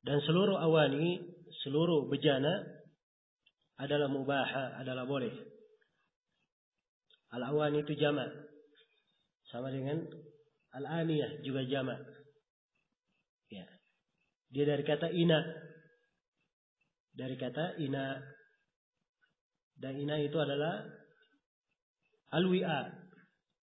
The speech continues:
Ya, kalau di bahasa Indonesia kan bejana.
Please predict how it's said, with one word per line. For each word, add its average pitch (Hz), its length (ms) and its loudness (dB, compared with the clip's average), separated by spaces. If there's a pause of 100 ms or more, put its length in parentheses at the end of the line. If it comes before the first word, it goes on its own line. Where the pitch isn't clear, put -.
(2000)
Ya, 98 100 -16 (120)
kalau 131 160 -6
di 143 100 -4
bahasa 135 240 -4
Indonesia 135 460 -4
kan 165 160 -4
bejana. 127 420 -4